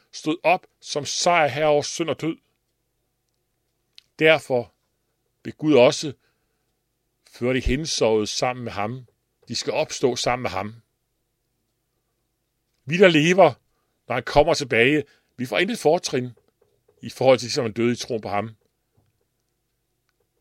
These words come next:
For når Jesus kommer, så er han først kaldt dem frem fra de døde,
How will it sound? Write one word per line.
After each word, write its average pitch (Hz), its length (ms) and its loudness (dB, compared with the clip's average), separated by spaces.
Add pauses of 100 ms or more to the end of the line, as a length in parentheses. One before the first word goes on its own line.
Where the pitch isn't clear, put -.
(480)
For - 100 -12
når 120 80 -2
Jesus 175 200 -2
kommer, 170 360 0
så - 100 -2
er 175 40 0
han 160 120 -4
først 170 220 2
kaldt 143 220 2
dem 151 160 0
frem - 280 -4
fra 135 100 -4
de 131 60 -2
døde, 127 480 0